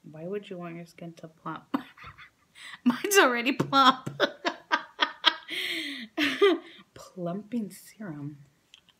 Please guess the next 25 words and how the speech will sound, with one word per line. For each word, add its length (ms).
All 80
right, 120
you 80
guys, 220
if 160
you 60
know 140
what 180
this 340
is, 380
mm, 280
it 60
smells 340
good. 420
If 180
you 60
guys 220
know 160
what 200
<laughs> 0
this 380
is, 220
let 240
me 80
know. 220